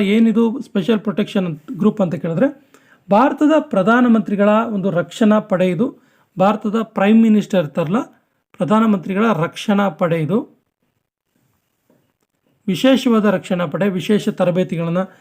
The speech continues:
ನೀಡಲಾಗಿರುತ್ತೆ ಇದಕ್ಕೆ. ಇದು actually ಶುರುವಾಗಿದ್ದು ಯಾವಾಗ ಕೇಳಿದ್ರೆ,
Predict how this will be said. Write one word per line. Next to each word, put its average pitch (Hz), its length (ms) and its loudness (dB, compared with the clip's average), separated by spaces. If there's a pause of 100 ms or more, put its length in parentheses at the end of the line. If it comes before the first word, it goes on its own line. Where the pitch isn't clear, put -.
(220)
ನೀಡಲಾಗಿರುತ್ತೆ 202 560 4
ಇದಕ್ಕೆ. 151 240 -4 (420)
ಇದು 269 120 4
actually 294 520 4
ಶುರುವಾಗಿದ್ದು 247 600 4
ಯಾವಾಗ 208 280 4
ಕೇಳಿದ್ರೆ, 220 340 2